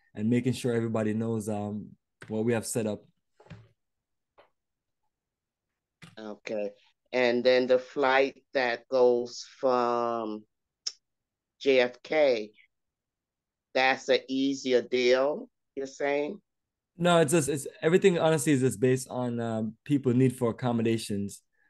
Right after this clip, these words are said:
Speaker 1: Um, like, we have people leaving from New York there, and then some people, their flights are easier to connect to New York. But if some people find out their flight is easier to connect to Washington, Dulles, uh, to save time and moving around and unnecessary stuff,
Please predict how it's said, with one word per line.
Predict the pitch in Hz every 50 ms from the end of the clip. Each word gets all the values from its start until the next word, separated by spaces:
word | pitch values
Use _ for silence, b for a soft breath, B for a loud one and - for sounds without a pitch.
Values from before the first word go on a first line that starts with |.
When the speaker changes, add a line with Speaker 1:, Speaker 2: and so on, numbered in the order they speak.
| _ _ _
Speaker 1:
Um, | - 110 110 110 110 110
like, | 110 120 120 120
we | 135 139
have | 127 113 -
people | - 139 123 131 123
leaving | 127 131 123 120
from | 117 - 117 113
New | 117 120
York | 117 120 120 123 -
there, | 117 113
and | 113 113 117
then | 113 110 107 107
some | - 131 123 120
people, | 123 - 135 123 120 120
their | 113 113
flights | 110 - - 123 120 117 - -
are |
easier | - - 127 120 120 120
to | 110 110
connect | - - 107 113 107 -
to | - 113
New | 107 110
York. | 110 113 110 104 104 101 - _ _ _ _ _ _ _ _ -
But | 117 120
if | 120 123
some | - 160 143 143
people | 131 151 143 139 135 127
find | 123 - 143 127 123 123
out | 120 117
their | 113 110
flight | 110 - 131 120 117
is | 117 110 -
easier | 135 131 113 120 117 113
to | 110
connect | - 127 120 113 113
to | - 110
Washington, | 113 113 110 110 - 113 104 104
Dulles, | 104 113 113 113 113 110 - - - _ _ _ _ _ _ _ -
uh, | 101 104 104
to | - 127
save | 123 - - 143 127 127 110 -
time | - - 127 120 120 120 117 117
and | 113 110
moving | 110 117 120 113 110 113
around | 110 110 110 107 110
and | 107 104 98
unnecessary | 101 107 110 113 107 - - 110 110 104
stuff, | - - 110 110 -